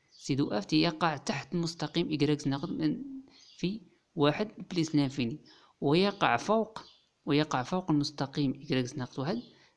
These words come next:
من زيرو أ. مثلًا كون، كون نقلبو المعادلة وقالك résoudre l'équation f de x supérieur ou égal x ناقص واحد،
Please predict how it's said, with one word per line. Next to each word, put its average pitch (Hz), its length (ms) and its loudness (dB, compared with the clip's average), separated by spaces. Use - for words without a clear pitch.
من 196 320 0
زيرو 160 360 4
أ. - 120 -4
مثلًا 147 340 2
كون، 135 440 2
كون 131 120 -2
نقلبو 135 720 0
المعادلة 131 560 -2
وقالك - 440 -4
résoudre 147 480 2
l'équation 135 840 2
f 151 160 2
de 143 100 0
x - 40 -12
supérieur 151 480 0
ou 143 80 -4
égal 131 300 0
x - 200 -8
ناقص 123 300 -6
واحد، 160 260 -8